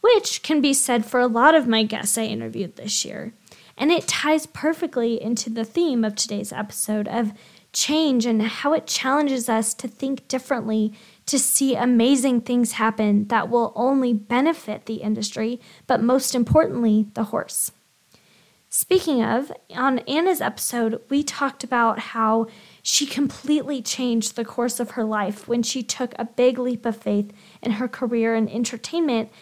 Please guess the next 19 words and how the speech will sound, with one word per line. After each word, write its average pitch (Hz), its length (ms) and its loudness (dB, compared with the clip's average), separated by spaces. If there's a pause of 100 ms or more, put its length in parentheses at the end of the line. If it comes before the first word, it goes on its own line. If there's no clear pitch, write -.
(140)
to 285 100 0
move 240 300 2
to 247 140 -2
Louisiana 208 840 -2
to - 120 -6
be 214 160 -2
a 220 60 0
racehorse 226 520 -2
trainer, 196 400 -10 (500)
and 254 160 2
brought 254 300 4
so 262 340 -4
much 262 300 2
insight 226 460 -4
into 226 180 -2
the 226 100 -4
world 214 300 -2
of 202 140 -8
racing. 214 460 -8